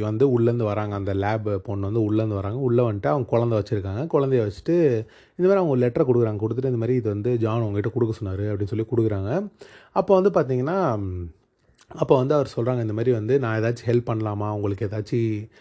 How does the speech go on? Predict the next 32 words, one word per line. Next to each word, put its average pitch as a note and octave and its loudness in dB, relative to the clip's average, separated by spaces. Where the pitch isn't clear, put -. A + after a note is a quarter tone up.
வேணுமான்னு A2 2
கேட்க G#2 0
தான் G2+ -2
வந்தேன்," G2 -4
அப்படின்னோடனே, G2+ -4
அப்போ B2 -2
அவங்க G#2+ -4
சொல்றாங்க, A#2+ -2
இந்த B2+ -2
மாதிரி B2 0
ஜான் A2+ -2
வந்து A#2+ -2
உங்ககிட்ட A#2 -2
ஒரு A#2 0
விஷயம் A2+ -2
சொல்ல - -
சொன்னாரு. G2 -2
இந்த G2 -4
மாதிரி A2+ 0
வந்து B2 0
அவருக்கு B2 2
வந்து C3+ 2
என்ன C3 2
பிரச்சனை D3+ 0
இருந்தாலும், A2+ 0
அவர் A2+ 0
வந்து A#2 4
யாருக்கிட்டயாச்சும் B2+ 0
ஹெல்ப் D3 -2
கேட்க B2+ -4
போனாலும் B2 0
வந்து, B2 2